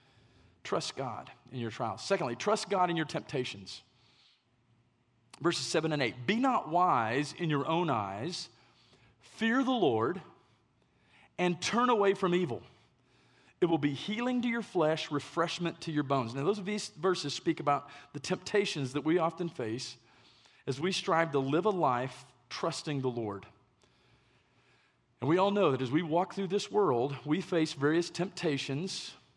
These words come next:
that seek to get us off the path. We saw that very clearly in, in week two, uh, when Solomon said very clearly to his son in that first paternal appeal, "My son, if sinners entice you,"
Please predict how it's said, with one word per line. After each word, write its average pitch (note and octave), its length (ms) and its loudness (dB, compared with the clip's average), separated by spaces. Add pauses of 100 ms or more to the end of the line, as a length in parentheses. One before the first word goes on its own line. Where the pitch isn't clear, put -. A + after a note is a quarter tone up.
(140)
that C3+ 140 -6
seek - 300 -6
to F3 100 -6
get C#3+ 320 2
us D#3 220 0 (100)
off D3 320 2
the C#3 80 0
path. B2+ 480 -4
We C#3+ 80 -2
saw D3+ 160 0
that C3 240 -4
very F3+ 240 2
clearly D3+ 520 0 (380)
in, C3+ 280 0
in D3+ 160 -2
week D#3 220 2
two, E3 280 0 (1200)
uh, G2 140 -8
when B2 160 -4
Solomon E3 460 2
said D3+ 260 2
very E3+ 220 2
clearly F#3 380 2
to D#3+ 120 2
his E3 140 2
son F3+ 260 0
in B2+ 60 -2
that C3+ 240 -2
first F3+ 320 -2
paternal F#3 400 -2
appeal, F3+ 200 0
"My C#3 220 2
son, G#3 500 0 (200)
if C3 160 0
sinners F#3 400 0
entice A3+ 500 0
you," F3+ 320 2